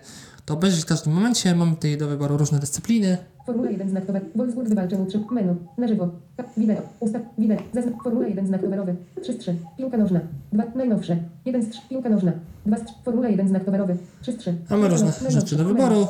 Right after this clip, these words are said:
Speaker 2: Zaznaczone. Wideo. Ustawię. Zaznaczone. Karta. Cztery z cztery.
Speaker 1: I ostatnia już karta, wideo. Przepraszam, ustawienia. Przedostanie ma wideo. I ostatnie ustawienia.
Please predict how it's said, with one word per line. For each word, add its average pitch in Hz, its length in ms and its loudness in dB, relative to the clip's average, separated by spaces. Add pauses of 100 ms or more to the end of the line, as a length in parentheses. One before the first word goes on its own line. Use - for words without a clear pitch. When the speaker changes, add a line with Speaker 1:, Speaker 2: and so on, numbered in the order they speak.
(140)
Speaker 2:
Zaznaczone. 214 440 -4 (300)
Wideo. 196 340 -2 (220)
Ustawię. 214 260 0 (140)
Zaznaczone. 220 440 0 (280)
Karta. 190 260 -2 (280)
Cztery 247 180 -4
z - 40 -2
cztery. 180 260 -2 (300)
Speaker 1:
I 202 100 4
ostatnia 202 380 0
już 147 140 0
karta, 190 440 0 (260)
wideo. 175 560 2 (320)
Przepraszam, 180 420 0
ustawienia. 180 440 4 (200)
Przedostanie 156 420 -4
ma 143 120 -4
wideo. 190 400 2 (680)
I 202 60 4
ostatnie 165 360 0
ustawienia. 180 560 2